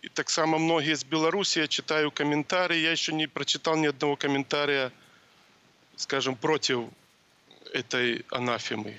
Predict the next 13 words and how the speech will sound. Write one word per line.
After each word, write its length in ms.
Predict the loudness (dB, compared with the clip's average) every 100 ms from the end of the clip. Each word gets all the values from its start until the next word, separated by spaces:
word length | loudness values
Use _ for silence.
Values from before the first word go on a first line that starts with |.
| -12
Например, 600 | -8 -2 2 4 4 2 0 -12 -18 -20 _
вот 160 | -8 0
на 500 | 2 4 2 0 -4 -14 -20 _ _ -20 -18 -10
Хартии 460 | -2 0 0 0 -2
девяносто 480 | 2 2 2 0 -2
семь, 300 | 0 0 0
там 240 | 0 2
уже 180 | 2 -2 -4 -18 -20 -18 -20 -20 -8
больше 220 | 0 2 2
ста, 360 | 2 0 0 -4 -20 _ _ _ _ _ _ _ _ -10 -6
э, 600 | -4 -2 -2 -4 -6 -10 _ _
я 80 | -14
прочитал, 720 | -10 -6 -6 0 0 0 -4